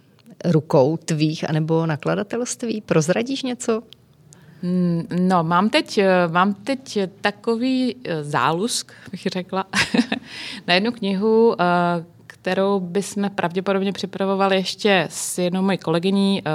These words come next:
Speaker 2: psycholožkou, a která by se zabývala partnerskými vztahy, protože, eh, já teď pozoruju, obzvlášť ten covid si myslím, že to ukázal <clears throat> dobře, jak je to, eh, jak je to důležitý téma a kolik lidí vlastně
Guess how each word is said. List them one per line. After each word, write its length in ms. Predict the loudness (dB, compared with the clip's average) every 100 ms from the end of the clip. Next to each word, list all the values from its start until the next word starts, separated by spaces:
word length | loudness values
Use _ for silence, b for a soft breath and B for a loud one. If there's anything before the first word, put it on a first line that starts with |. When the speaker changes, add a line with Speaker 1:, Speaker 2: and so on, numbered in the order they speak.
| 0 -2 -4
Speaker 2:
psycholožkou, 640 | -6 -2 -2 -2 0 0 0
a 60 |
která 240 | -4 -4 -4
by 120 | -4
se 120 | -4
zabývala 440 | -4 -2 0 0
partnerskými 600 | 0 -2 -4 -6 -6 -6
vztahy, 520 | -6 -2 -2 0 -2 -4 B B B B B
protože, 600 | -12 -12 -6 -4 -2 2 4 6 4 0
eh, 80 | 0
já 120 | -2
teď 140 | -4
pozoruju, 640 | -6 -4 -2 0 0 2 0
obzvlášť 440 | -4 -4 -6 -4
ten 120 | -6
covid 320 | -4 -4 -6
si 140 | -10 -10
myslím, 200 | -10 -8
že 80 | -8
to 120 | -10
ukázal 640 | -4 -2 -2 0 0 0 -8 _ 4
<clears throat> 800 | 8 10 8 2 -18 -20 -14 2
dobře, 480 | 4 4 4 4 2 B B B B 2
jak 320 | 2 2 2
je 160 | 2
to, 560 | 2 4 6 6 6 4 2
eh, 40 | 2 2 0
jak 200 | -2 -2
je 80 | 0
to 100 | 2
důležitý 440 | 2 0 -4 -4
téma 400 | 0 2 2 0
a 180 | 0 -2
kolik 360 | -2 0 0 0
lidí 260 | -2 -2
vlastně 480 | -4 -4 -4 -2 0